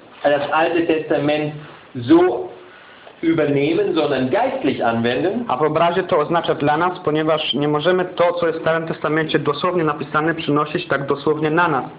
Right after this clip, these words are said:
Speaker 1: Sind wir uns bewusst im Dienst für den Herrn, dass wir untergeordnet sind?
Speaker 2: Czy jesteśmy świadomi tego, że w służbie dla Pana jesteśmy podporządkowani?
Speaker 1: Als Simson,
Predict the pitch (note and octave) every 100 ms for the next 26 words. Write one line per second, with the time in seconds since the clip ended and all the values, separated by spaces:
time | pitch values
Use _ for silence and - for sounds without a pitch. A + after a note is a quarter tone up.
0 | - - - - - - A2+ E3 F3 E3
1 | D#3+ D3 - B2 A2 C#3+ A#3+ - - -
2 | C3 B2+ A#2+ D#3+ F3 E3+ - C3+ C3 A#2+
3 | B2+ C#3+ C#3+ B2+ - C3 A#2+ E3 E3 D3
4 | G2+ G2+ F#2+ F#2 F#2 - F2 E2 - -
5 | - D#3+ E3 G3 - G3+ - - E3+ D#3+
6 | F#3+ D#3 C3+ F3 D3 D3 F3 - - D#3+
7 | - D#3+ D#3 F3+ F#3+ F3+ F#3 D#3 D3+ F3
8 | G3 G3+ E3 E3 F3 F3 F3 C#3+ - F#3+
9 | - - E3+ E3 D#3+ D#3 D3 C#3+ B2 G#2+
10 | A#2 - - - - - - D#3 E3+ E3+
11 | - C3 F3 A3 G#3+ G#3